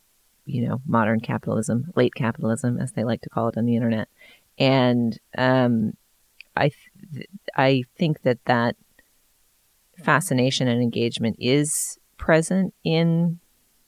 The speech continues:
the fundamental relationship that we're reading about, but, um, you know, it's not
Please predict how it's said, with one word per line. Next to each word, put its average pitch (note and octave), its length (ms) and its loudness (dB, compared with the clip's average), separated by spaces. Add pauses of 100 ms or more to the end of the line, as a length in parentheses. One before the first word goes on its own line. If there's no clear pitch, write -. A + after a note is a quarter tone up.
(140)
the E3 100 -4
fundamental D#3 480 0
relationship D3+ 560 0
that - 140 -2
we're D3 160 2
reading C#3+ 320 0
about, E3 400 0 (360)
but, B2+ 380 4 (140)
um, B2+ 540 0 (440)
you C#3 160 -2
know, A#2 260 0 (100)
it's - 260 -4
not D3 360 4